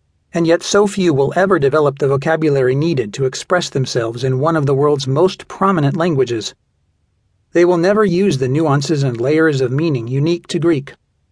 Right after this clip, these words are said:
Even with the best intentions and the best of instructors, students of Greek struggle to learn enough words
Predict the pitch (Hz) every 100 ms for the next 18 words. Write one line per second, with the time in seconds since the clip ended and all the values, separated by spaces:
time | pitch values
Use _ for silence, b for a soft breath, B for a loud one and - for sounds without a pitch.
0 | _ _ _ _ _ _ 180 196 185 156
1 | 135 151 165 175 180 180 170 185 180 -
2 | - 160 160 135 113 151 143 143 127 -
3 | 160 - 120 98 - _ _ - - 185
4 | 196 196 127 127 151 139 - - 180 190
5 | 175 165 143 160 127 147 139 139 143 127
6 | -